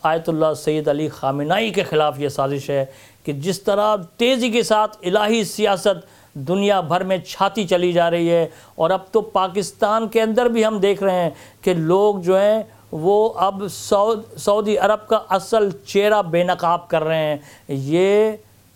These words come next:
میں سمجھتا ہوں امام خمینی کی جد و جہد آج رنگ لا رہی ہے۔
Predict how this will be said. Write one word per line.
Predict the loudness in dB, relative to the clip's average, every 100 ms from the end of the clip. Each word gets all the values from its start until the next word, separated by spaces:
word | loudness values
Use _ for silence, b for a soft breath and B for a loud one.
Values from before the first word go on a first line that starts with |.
| -8
میں | -6
سمجھتا | -4 -2 -4 -2 -2
ہوں | 0 0
امام | 0 0 -2
خمینی | -4 -2 -2 -2
کی | -6 -10 -10
جد | -8 -4
و | -2
جہد | 0 2 0 B B -4
آج | -2 0 -4
رنگ | -4 -2 0
لا | 2 0
رہی | 0 -2
ہے۔ | -2